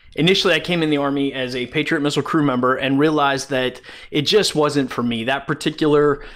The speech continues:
uh, assignment was not where I wanted to be. And, uh, so I, um,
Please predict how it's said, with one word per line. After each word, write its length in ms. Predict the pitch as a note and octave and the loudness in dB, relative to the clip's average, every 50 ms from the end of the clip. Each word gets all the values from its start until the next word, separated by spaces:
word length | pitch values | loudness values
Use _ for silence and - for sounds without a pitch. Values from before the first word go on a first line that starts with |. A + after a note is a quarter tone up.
| - - - | -18 -8 -4
uh, 180 | A2 A#2+ A2+ G#2+ | -4 -4 -2 -4
assignment 480 | - - - C#3+ C#3+ C#3+ D3 D3 C#3+ C3+ | -4 -2 0 0 0 2 0 0 0 0
was 180 | B2+ B2 A2+ | -4 -4 -2
not 300 | A#2+ B2 B2+ C#3 C#3+ C#3 | -2 0 0 0 -2 0
where 140 | C#3+ C3 B2+ | 0 2 2
I 140 | B2+ B2+ C3 | 2 2 0
wanted 380 | C3 B2+ B2+ C3 C3 B2+ B2+ - | -2 -2 -2 -2 -2 -4 -4 -8
to 60 | A2+ | -12
be. 420 | G#2 B2 C3 C#3+ D#3+ G3 G3+ G3 - - - - _ | -6 -4 -2 -2 0 -2 -4 -6 -10 -20 -20 -20 _
And, 360 | - - B2+ B2 B2 B2 A#2+ A#2+ | -8 -4 -2 -2 -2 -2 -2 -2
uh, 360 | A#2+ A#2+ A#2 A#2 A2+ A2 G#2+ | 0 0 0 0 0 -2 -2
so 220 | - - C#3 B2+ | -2 0 2 2
I, 300 | B2+ C3 C3 C3 B2 A#2 - - - | 2 2 0 -2 -4 -6 -8 -12 -8
um, 500 | B2+ A#2 A2+ G#2+ G#2 G2+ G2 G#2 A2 A#2+ | -4 -2 -2 -2 -2 -4 -6 -10 -14 -16